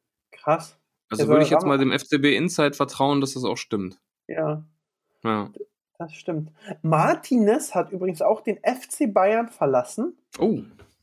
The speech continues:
Speaker 2: Umbruch.
Speaker 1: Und ge-, soll ich dir mal einen witzigen Funfact zu Martinez sagen?
Speaker 2: Nein.
Speaker 1: Der
Speaker 2: Äh,
Speaker 1: wurde,
Speaker 2: ja.
Speaker 1: <laughs> der wurde einfach, also ich geh nochmal auf seinen Wikipedia-Eintrag, weil ich will, äh, dass, dass ich da auch nicht lüge.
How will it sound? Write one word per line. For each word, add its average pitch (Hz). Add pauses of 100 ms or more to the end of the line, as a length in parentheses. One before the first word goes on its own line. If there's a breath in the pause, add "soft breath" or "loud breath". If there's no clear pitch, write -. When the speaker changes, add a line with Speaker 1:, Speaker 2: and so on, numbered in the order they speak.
(120)
Speaker 2:
Umbruch. 180
Speaker 1:
Und 143
ge-, 214
soll 180
ich 214
dir 285
mal 254
einen 175
witzigen 262
Funfact 254
zu -
Martinez 220
sagen? 190 (340)
Speaker 2:
Nein. 95 (160)
Speaker 1:
Der 165
Speaker 2:
Äh, -
Speaker 1:
wurde, 131
Speaker 2:
ja. 127 (100)
Speaker 1:
<laughs> 190
der 180
wurde 240
einfach, 214
also 190 (320 soft breath)
ich -
geh 208
nochmal 226
auf 214
seinen 190
Wikipedia-Eintrag, 190
weil 180
ich 160
will, 180
äh, -
dass, -
dass 170
ich 175
da 151
auch 156
nicht 156
lüge. 190